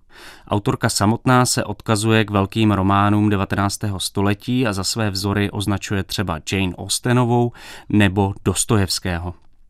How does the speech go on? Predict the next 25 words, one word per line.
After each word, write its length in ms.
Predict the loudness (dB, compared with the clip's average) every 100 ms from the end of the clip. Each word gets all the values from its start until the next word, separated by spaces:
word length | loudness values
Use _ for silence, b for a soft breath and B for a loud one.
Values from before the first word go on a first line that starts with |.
| B B B 2
Její 160 | 2
prózy 360 | 4 0 2 0
jsou 220 | 2 2
založené 440 | 4 2 2 2
na 140 | 2 0
živých 500 | -2 0 0 -2 -4
a 100 | -8
uvěřitelných 840 | -6 0 0 0 0 2 2 -2 -6
dialozích, 840 | 2 4 4 2 2 2 0 -6 B B B
silných 500 | -2 2 2 0 -2
emocích, 760 | 2 2 2 -2 0 -2 -4 -18 -2
lásce, 640 | 2 4 2 -2 0 0 -2 B B
skvěle 520 | -6 -6 2 4 4 2
vykreslených 640 | 0 -2 0 2 2 0
sexuálních 680 | -4 -4 -2 0 0 -2 -6
scénách 640 | 0 4 4 6 4 0 B B B -10
a 100 | -4
také 380 | -4 2 4
na 140 | 6 4
velmi 500 | 2 2 4 2 0
detailním 840 | 0 -2 0 0 2 2 2 0
sociologickém 1040 | -2 -6 -6 -4 -4 -4 -6 -8 -8 -10 -10 -8
pozorování 800 | -2 0 2 2 2 2 0
jednotlivých 600 | -2 -2 -4 -6 -10 -12
postav 640 | -8 -2 -2 0 -2 -2